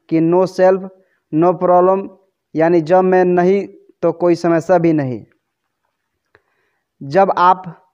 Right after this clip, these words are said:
मैं शब्द का प्रयोग करते हैं तो असल में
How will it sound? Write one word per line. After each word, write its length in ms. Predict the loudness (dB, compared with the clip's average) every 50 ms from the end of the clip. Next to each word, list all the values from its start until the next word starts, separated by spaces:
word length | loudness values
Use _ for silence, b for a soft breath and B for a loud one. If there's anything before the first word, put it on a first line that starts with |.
| _ _ _ _ _ _ _ -8
मैं 240 | -2 0 2 2 2
शब्द 300 | 0 0 -2 -2 -2 0
का 120 | 0 0
प्रयोग 380 | -2 0 -2 0 0 0 0 0
करते 260 | -2 -4 -2 -2 0
हैं 180 | 0 0 0 -2
तो 160 | -2 -6 -10 -12 -14 -20 _ _ _ _ _ _ _
असल 340 | -4 -4 0 0 0 2 2
में 360 | 2 2 2 0 -2 -4 -10